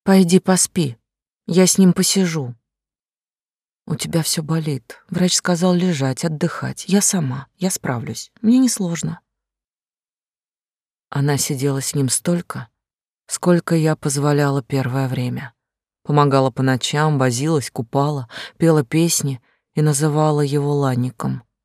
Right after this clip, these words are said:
Лучшей няньки для своего сына я бы и не нашла. Проводила Эрдене взглядом и прикрыла за ней дверь. «Для меня это не здравый смысл. Для меня вы просто сдались,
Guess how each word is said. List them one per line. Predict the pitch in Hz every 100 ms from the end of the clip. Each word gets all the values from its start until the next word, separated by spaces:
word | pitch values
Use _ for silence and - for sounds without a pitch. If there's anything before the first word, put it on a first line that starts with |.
| _ _ _ -
Лучшей | 156 147 - 156
няньки | 151 147 139
для | 131 139
своего | - 147 139
сына | 143 - 156
я | 131 131
бы | 127
и | 131
не | 131
нашла. | 131 123 - 117 - _ _ _ _ _ _ _ _ _ _ _ _ _ _ _
Проводила | - 180 180 190 156 190 175 -
Эрдене | 175 147 160 160 147
взглядом | 139 160 170 180 147 131 -
и | 151
прикрыла | - 151 - 160 151 143
за | 143
ней | 143 139
дверь. | 120 123 135 - _ _ _ _ _ _ _ _ _ _ _ _ _ _ _ _ _ _ _ _ _ _
«Для | - 147 151
меня | 147 151 151 147 -
это | - -
не | 147 143
здравый | 135 156 160 131
смысл. | - - - - - 165 _ _ _ _ _ _ _ _ -
Для | 143 165
меня | 160 160 160
вы | 147
просто | - 151 - 156
сдались, | 127 151 151 147 110 -